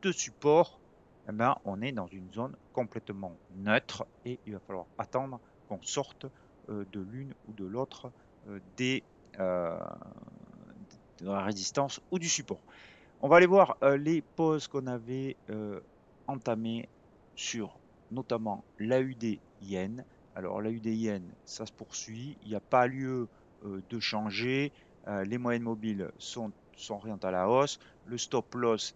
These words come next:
était ici, euh, sous, euh,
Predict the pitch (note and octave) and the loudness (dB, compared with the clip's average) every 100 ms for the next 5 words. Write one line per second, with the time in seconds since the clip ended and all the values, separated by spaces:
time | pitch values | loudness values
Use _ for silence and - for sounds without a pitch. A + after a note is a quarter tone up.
0 | - G#2 - G#2+ G2 - - - - - | -8 -10 -6 -6 -6 -10 -20 -20 -20 -20
1 | - - - - F3 E3+ - - - G#2+ | -8 -2 2 2 2 0 -10 -18 -6 -6
2 | G2+ - - D3+ B2 - - - | -4 -6 -6 -6 -6 -10 -18 -10